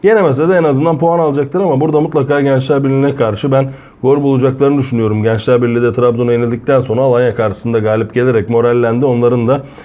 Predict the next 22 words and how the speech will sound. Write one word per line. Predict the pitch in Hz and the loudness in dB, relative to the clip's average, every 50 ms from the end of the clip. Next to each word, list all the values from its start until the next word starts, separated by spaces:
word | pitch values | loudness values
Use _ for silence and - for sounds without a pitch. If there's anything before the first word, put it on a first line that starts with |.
| - - - - - | -20 -20 -20 -10 -4
e, | 110 107 110 110 107 | 0 2 2 2 2
bu | 127 127 123 | 2 0 2
Başkent | 139 139 131 131 - 120 107 92 - | 0 0 0 0 -2 -2 -2 0 0
derbisinde | 117 110 107 107 107 101 - 120 131 151 151 | 0 0 0 -2 -2 -2 -2 -2 0 0 2
yine | 131 123 135 | 2 2 2
hücuma | 135 127 123 113 123 135 151 147 135 | 2 0 0 0 0 2 2 2 2
dönük | 120 110 101 - | 0 -2 -2 -4
futbol | - 104 - 107 104 107 | -6 -6 -4 -2 0 0
oynayacaklarını | 104 107 104 98 107 101 - - 107 101 104 98 | 0 0 0 -2 -2 -2 -2 -2 -2 -2 -2 -2
düşünüyorum. | 98 - - 110 110 120 139 165 170 165 | -4 -4 -4 -2 -2 0 0 -2 -2 -2
Böyle | 127 127 123 120 113 | -2 -2 -2 -2 -2
şenlikli, | - - 185 175 151 117 101 92 - - 117 | -4 -4 -2 -2 -2 -2 -4 -4 -6 -8 -4
tempolu, | - 151 147 120 92 107 104 120 147 147 | -2 0 0 0 0 -2 -2 -2 -2 -2
güzel, | 135 120 117 131 135 135 | -2 -2 0 0 0 2
zevkli | 127 139 139 135 135 | 2 0 -2 -2 -2
bir | 147 139 127 | -4 -2 -2
mücadele | 120 113 113 120 120 117 127 127 123 113 | -2 -2 0 0 2 2 2 0 0 0
bekliyorum | 110 98 - - 98 95 98 104 | -2 -4 -4 -4 -2 -2 -2 -2
açıkçası. | 104 - - - - 110 - - 151 | -4 -6 -8 -6 -6 -6 -4 -2 -4
İki | 131 - - | -4 -2 -4
takımda | 127 117 - 110 104 107 107 135 | -4 -4 -2 -4 -2 -2 0 0
da, | 156 160 | 0 -2